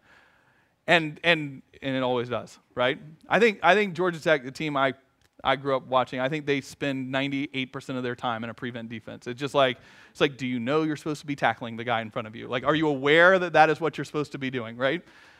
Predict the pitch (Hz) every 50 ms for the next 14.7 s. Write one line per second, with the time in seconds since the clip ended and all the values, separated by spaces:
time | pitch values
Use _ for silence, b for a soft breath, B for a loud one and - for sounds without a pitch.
0 | b b b b b b b b _ - 180 202 294 240 240 294 254 - - 294
1 | 320 330 339 320 320 269 214 - 254 262 285 339 349 349 262 185 160 151 - -
2 | b b b b b b b b b b 165 185 190 - - 254 277 269 262 262
3 | 226 - - 233 220 185 202 185 175 202 196 196 190 202 196 196 180 - - -
4 | 160 - - - 185 185 160 - 180 175 156 151 143 - - _ - 139 139 135
5 | 131 131 123 - - 123 110 107 - - _ _ _ _ _ _ _ _ _ _
6 | _ - 160 - 170 160 185 175 - - 175 - 160 160 165 165 156 - - 170
7 | 160 165 160 - 147 117 - - - - - 135 143 139 139 139 123 - 139 123
8 | 117 110 117 - b b b b b b b b b 147 151 170 175 175 175 190
9 | 185 180 180 180 165 - - - 220 - - 180 180 175 175 147 165 165 165 170
10 | 175 175 170 165 165 175 165 - - 147 117 110 113 - _ _ - 156 175 180
11 | 175 175 170 156 156 - 170 147 135 123 113 113 120 _ b b b b b b
12 | b b b b 170 185 185 170 170 170 160 151 - - _ - 160 190 214 220
13 | 214 214 202 202 202 185 - - 208 190 185 160 143 151 175 214 247 240 202 220
14 | 220 220 214 202 180 165 156 143 131 123 117 107 113